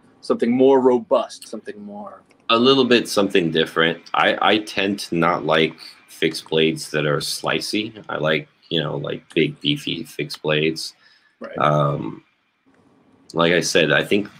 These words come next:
Speaker 2: that, that, that Bark River I have is pretty much exactly, like, what I, what I love in a fixed blade, period. Like, this is exactly the perfect
Speaker 1: Mm.
Speaker 2: size,
Speaker 1: Yeah.
Speaker 2: the perfect shape, perfect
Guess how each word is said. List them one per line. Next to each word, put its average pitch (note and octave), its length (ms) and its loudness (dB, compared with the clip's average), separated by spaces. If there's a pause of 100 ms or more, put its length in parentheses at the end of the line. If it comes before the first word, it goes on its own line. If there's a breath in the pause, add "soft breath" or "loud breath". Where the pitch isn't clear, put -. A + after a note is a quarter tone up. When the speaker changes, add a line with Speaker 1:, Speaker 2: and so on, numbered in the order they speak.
Speaker 2:
that, - 360 0
that, D#2 360 0 (460)
that D2+ 260 0
Bark F2+ 280 2
River E2+ 220 4 (100)
I D2+ 100 2
have D2+ 300 0
is - 640 -4 (720 soft breath)
pretty A#2+ 240 4
much G#2 340 -2
exactly, F2 720 -4
like, D#2 300 -4
what D#2+ 200 0
I, D#2 140 -2 (140)
what D#2+ 240 -4
I D#2+ 100 0
love D2+ 280 -4
in D2 80 -2
a D2+ 140 -4
fixed - 280 -8
blade, D2 280 -4
period. D2 400 -4
Like, C#2+ 220 -8
this E2 220 -4 (180)
is F2 200 -4
exactly D#2+ 680 0
the D#2 120 -2
perfect F2 400 -2
Speaker 1:
Mm. F2 80 -4
Speaker 2:
size, D2+ 680 -2 (200)
Speaker 1:
Yeah. G#2+ 260 -4
Speaker 2:
the E2+ 100 2
perfect F2 400 0
shape, D#2 460 0 (1080)
perfect F2 460 0